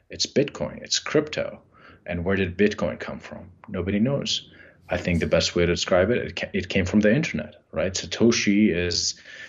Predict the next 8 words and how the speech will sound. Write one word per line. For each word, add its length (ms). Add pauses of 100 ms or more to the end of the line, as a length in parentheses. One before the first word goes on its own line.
(240)
a 640 (300)
citizen 560
of 120
the 100
internet, 580 (220)
or 220
they 180
are. 280